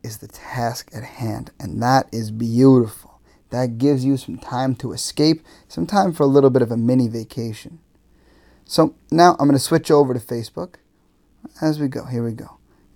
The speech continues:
Jeff, he sent, he, uh, gave me a sentiment here very close to what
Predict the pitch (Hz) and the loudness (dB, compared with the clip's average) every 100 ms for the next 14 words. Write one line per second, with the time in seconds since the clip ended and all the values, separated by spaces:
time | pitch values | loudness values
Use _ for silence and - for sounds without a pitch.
0 | - 120 165 143 143 - _ _ _ _ | -8 6 8 8 4 -14 _ _ _ _
1 | 123 123 - 135 127 123 123 117 113 123 | -6 -6 -2 -4 -2 -2 -2 -2 -6 -4
2 | 120 117 - 120 123 120 117 110 123 120 | -2 -2 -2 -4 -2 0 0 4 6 6
3 | - 127 117 123 113 | 2 0 0 -4 -4